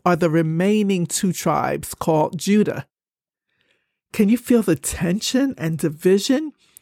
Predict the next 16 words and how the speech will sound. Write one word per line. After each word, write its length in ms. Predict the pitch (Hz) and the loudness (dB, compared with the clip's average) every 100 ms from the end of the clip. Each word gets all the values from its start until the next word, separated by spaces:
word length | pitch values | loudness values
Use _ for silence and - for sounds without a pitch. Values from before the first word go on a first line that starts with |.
| - - - | -20 -20 -8
as 180 | - 170 | -4 -4
prophets 560 | - - 220 - 190 196 | -2 0 2 2 0 0
like 200 | 175 - | -2 -2
Elijah 840 | 175 151 156 175 196 170 151 127 - _ _ _ _ - | -2 0 2 2 2 0 -6 -8 -14 _ _ _ _ 0
and 140 | 190 | 2
Isaiah 720 | 190 175 208 214 202 - 147 - | 4 4 2 4 2 0 -8 -4
proclaim 560 | - 175 - 233 247 262 | -2 0 0 2 2 4
their 160 | 196 | 2
messages 720 | 165 185 226 214 - 185 170 | 2 2 0 -2 0 0 2
of 180 | - 151 | -2 -4
warning 600 | 151 180 226 220 208 202 - _ - | -2 2 2 2 -2 -4 -10 _ -2
and 160 | 156 | -2
hope 340 | - 202 226 - | -2 -2 -2 -2
to 160 | 254 | -2
the 100 | 233 | 0
people? 500 | - 240 - 285 320 | 2 0 0 -4 -4